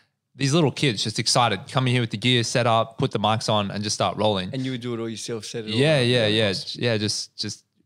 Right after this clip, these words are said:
Speaker 1: really get into it, take one selfie at the end and then off to the next place and,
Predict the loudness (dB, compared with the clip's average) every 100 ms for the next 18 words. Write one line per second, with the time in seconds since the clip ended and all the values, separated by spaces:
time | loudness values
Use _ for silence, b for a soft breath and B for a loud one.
0 | _ 0 2 2 0 0 0 0 -2 -6
1 | -2 0 0 -2 -2 -2 0 -2 0 -2
2 | -2 -2 -4 -2 -4 -4 -6 -4 -6 -8